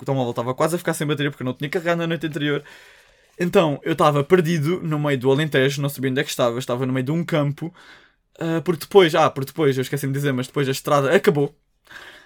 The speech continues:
A estrada simplesmente disse assim, "Ah, eu vou deixar de existir a partir de agora e desenrasca-te." E eu tipo, "Foda-se,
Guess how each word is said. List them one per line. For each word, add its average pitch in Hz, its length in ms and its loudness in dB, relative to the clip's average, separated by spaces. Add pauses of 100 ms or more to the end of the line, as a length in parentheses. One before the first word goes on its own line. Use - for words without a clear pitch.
A - 40 4
estrada 269 340 2
simplesmente 240 720 -2
disse 208 200 -2
assim, 170 360 -4
"Ah, 196 260 -8
eu 233 80 0
vou 247 140 0
deixar 233 340 2
de 202 80 2
existir 208 460 2
a 202 60 6
partir 196 300 0
de 180 60 4
agora 147 400 2 (540)
e 226 320 0
desenrasca-te." 208 840 4 (560)
E 185 160 0
eu 175 140 8
tipo, 131 260 -6 (240)
"Foda-se, - 800 0